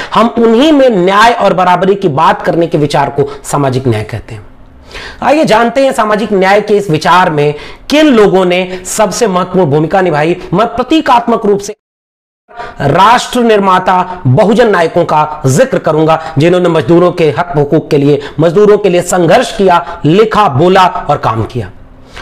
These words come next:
आइए सबसे पहले बात करते हैं क्रांति ज्योति ज्योतिराव गोविंदराव फूले पर। क्या आपको पता है कि मजदूरों के लिए पहला ट्रेड यूनियन भारत में बनाने वाला, अ, जो शख्स है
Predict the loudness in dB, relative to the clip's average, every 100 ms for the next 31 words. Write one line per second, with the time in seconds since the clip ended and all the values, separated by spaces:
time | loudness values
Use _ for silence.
0 | 0 2 2 2 2 2 4 4 2 0
1 | 0 2 0 -2 -8 -14 -4 2 4 4
2 | 2 2 2 2 -2 -2 -2 0 2 2
3 | 2 4 2 2 2 2 0 -2 0 0
4 | 0 -4 -10 -12 -20 -20 -20 -20 -20 -20
5 | -20 -20 -20 -20 -20 -18 -18 -18 -20 -20
6 | -4 0 0 0 -2 -2 0 0 0 0
7 | 0 2 2 2 2 2 0 -2 -2 2
8 | 2 4 2 2 2 0 0 0 2 2
9 | 0 0 0 0 2 2 2 0 -8 -6
10 | 0 2 2 2 0 0 -2 0 -2 -2
11 | -2 -2 -4 -6 -12